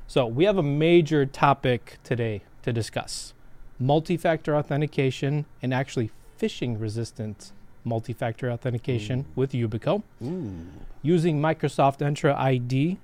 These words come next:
Speaker 1: as the identity provider. And we have Keyfactor as the public key infrastructure solution that we will use for the certificate-based access on our devices.
Speaker 2: Wow,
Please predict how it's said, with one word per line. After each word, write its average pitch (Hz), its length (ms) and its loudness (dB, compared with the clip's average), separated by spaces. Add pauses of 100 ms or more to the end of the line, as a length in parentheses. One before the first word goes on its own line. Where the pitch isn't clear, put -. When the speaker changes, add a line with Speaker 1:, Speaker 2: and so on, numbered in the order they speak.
(120)
Speaker 1:
as 117 280 2
the 120 140 0
identity 120 400 0
provider. 117 540 0 (840)
And 156 420 4
we 127 140 2
have 135 340 -4
Keyfactor 131 880 0
as 135 220 2
the 131 80 0
public 143 460 0
key 131 300 -2
infrastructure 160 680 -2
solution 127 560 -2
that 120 160 0
we 131 140 0
will 127 160 2
use 170 320 -2
for - 120 -6
the 117 140 -2
certificate-based 143 1120 -4
access 127 600 -6 (160)
on 123 140 0
our 113 100 -2
devices. 107 800 -8 (160)
Speaker 2:
Wow, 214 920 6